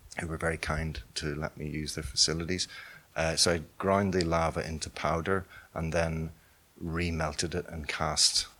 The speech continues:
that into pictures. So there's a, there's a bit of a lava theme going on, and obviously I'm working on a piece from Vesuvius in, in, in Naples at the moment. Um,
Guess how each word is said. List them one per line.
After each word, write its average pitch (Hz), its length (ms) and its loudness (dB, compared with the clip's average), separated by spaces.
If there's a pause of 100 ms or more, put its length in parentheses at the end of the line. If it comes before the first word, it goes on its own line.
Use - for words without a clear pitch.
(180)
that 73 200 0
into 76 300 -6
pictures. - 640 -2 (480)
So - 180 4
there's 80 220 2
a, 80 80 2 (180)
there's 80 200 0
a 82 40 0 (200)
bit - 100 6
of - 120 -2
a 82 40 2
lava 78 500 0
theme 76 540 -2 (440)
going 78 280 0
on, 78 260 0
and 76 100 -4
obviously 76 380 0
I'm 76 120 0
working 76 320 -6
on 73 80 -4
a - 160 -10
piece - 260 0
from 71 440 -6
Vesuvius 82 800 -2 (260)
in, 73 400 -4
in, 69 360 -6 (260)
in 73 160 -6
Naples 71 600 -6 (580)
at - 80 -18
the 78 60 -6
moment. 76 500 -4
Um, 73 260 -4